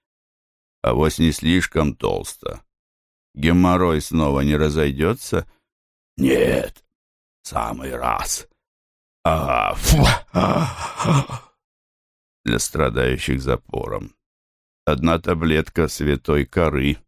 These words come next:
В жизни может такое быть. Это не тронуло и не взволновало его.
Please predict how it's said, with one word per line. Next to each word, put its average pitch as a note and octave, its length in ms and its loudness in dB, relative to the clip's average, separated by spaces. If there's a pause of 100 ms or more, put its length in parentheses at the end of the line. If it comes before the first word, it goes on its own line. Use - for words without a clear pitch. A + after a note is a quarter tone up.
(920)
В F#2+ 60 2
жизни E3+ 460 2
может C#3+ 480 0
такое A2 540 -2
быть. - 540 -6 (640)
Это G2 300 2
не G#2 160 4
тронуло G2+ 600 0
и E2 60 0
не E2+ 140 2
взволновало D#2 800 0
его. E2+ 440 0